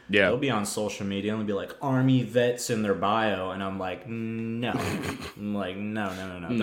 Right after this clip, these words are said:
Speaker 1: No.
Speaker 2: like, and it's, that's one thing that I think's fucking dumb about the Army, right?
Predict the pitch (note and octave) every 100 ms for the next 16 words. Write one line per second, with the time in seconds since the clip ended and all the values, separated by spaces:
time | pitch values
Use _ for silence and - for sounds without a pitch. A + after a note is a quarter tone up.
0 | G2 A2+ E2 E2+ - - - - _ A2+
1 | A#2 A2 A2+ A2+ - - - A#2+ C3 E3
2 | D#3+ D3+ B2 G#2+ A2+ A2 - - - -
3 | G#2+ G2 F#2 F2+ F#2 F#2 - F2 F2+ F2
4 | D2 E2+ E2+ D#2+ F2